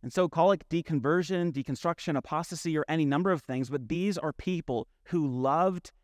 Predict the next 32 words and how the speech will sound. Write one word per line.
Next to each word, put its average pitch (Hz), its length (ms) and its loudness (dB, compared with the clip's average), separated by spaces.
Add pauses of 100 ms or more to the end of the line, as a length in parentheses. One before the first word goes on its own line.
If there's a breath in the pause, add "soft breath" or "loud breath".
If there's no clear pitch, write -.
(120)
and 147 180 0
followed 156 380 2
Jesus, - 640 -4 (420)
and 151 120 0
they're 139 100 0
walking 143 380 -2
away. 139 340 -2 (960)
They 175 140 4
may 190 160 2
even 214 320 2
have 180 140 -2
sacrificed 170 580 -2
a - 80 -4
great 147 380 0
deal 160 260 0
to 135 140 -8
follow 143 340 0
Jesus, 123 680 -6 (560)
but - 140 0
something 208 560 2
along 151 540 2
the 147 80 2
way 131 300 0
has 117 200 -8
caused 147 400 -2
them 131 180 2
to 127 120 -6
give 113 280 0
up 113 240 -2 (240)
and 120 140 0
walk 107 220 -2
away. 104 340 -6